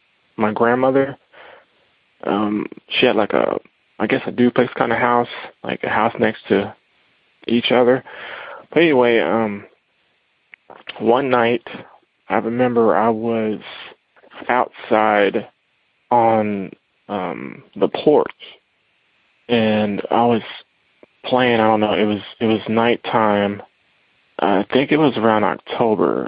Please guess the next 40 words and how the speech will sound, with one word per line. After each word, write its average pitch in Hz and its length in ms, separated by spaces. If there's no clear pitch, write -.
because 101 260
there 107 100
was 104 160
no 117 180
leaves 113 500
on 110 120
the 107 80
trees, 107 600
and 127 120
it - 20
was 131 100
just 135 200
crazy 135 400
because, 117 400
like, 117 180
the - 80
moon 143 560
was, 117 240
like, 110 320
like, 113 400
you 127 80
know, 107 180
it 98 60
was 82 100
a - 100
full 127 340
moon, 113 460
and 107 600
it 127 120
was, 120 140
like, 117 340
you 120 80
know, 87 320
I 110 140
think - 260
it - 40
was 110 120
around 110 200
Halloween 110 480
time 80 400